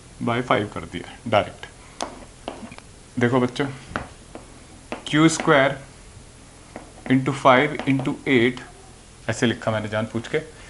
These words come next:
पाई epsilon naught R into, मतलब आर। ठीक है, ये आ गया बच्चों, ये एनर्जी कहाँ है? Inside, है ना, ये inside energy है। तो total energy कितनी है बाहर और अंदर मिला के?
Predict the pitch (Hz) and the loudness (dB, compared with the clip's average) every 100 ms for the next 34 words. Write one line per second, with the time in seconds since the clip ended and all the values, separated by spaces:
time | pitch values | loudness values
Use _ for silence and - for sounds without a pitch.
0 | - - - - - 113 113 - 135 151 | -20 -20 -18 -18 -4 0 0 8 8 8
1 | 151 - 139 143 143 135 131 104 104 123 | 2 6 6 6 4 4 6 4 4 -2
2 | - - - - - - - - - 131 | -12 -20 -20 -20 -20 -20 -20 -20 -2 0
3 | 131 147 - - - - - 127 - 131 | 0 -4 -6 -14 -20 -20 -6 2 6 8
4 | 113 - - - - 131 139 - - - | 8 6 -2 -18 -10 -6 -6 -8 -18 -20
5 | - - - - - - - 120 170 147 | -20 -20 -20 -20 -20 -20 -8 2 6 6
6 | 143 139 127 135 160 - - - 143 165 | 4 0 0 0 -2 -4 -16 -4 2 4
7 | 170 175 165 156 123 - 139 131 107 87 | 2 0 0 -2 -2 -2 -2 0 -2 -2
8 | 80 - - - - - - - - - | -6 -14 -20 -20 -20 -20 -16 -14 -12 -14
9 | - - - - - - - 113 175 - | -16 -20 -14 -12 -10 -12 -2 2 2 0
10 | - - - - - - - - 147 156 | -12 -20 -20 -20 -20 -18 -16 -2 2 4
11 | 147 147 135 117 90 - 101 160 156 208 | 6 6 6 4 0 -6 -2 -2 4 8
12 | 208 196 208 196 180 185 180 - 135 127 | 8 8 6 4 4 2 0 2 4 6
13 | 120 117 139 135 131 123 120 110 90 80 | 6 8 8 8 6 4 4 4 2 -2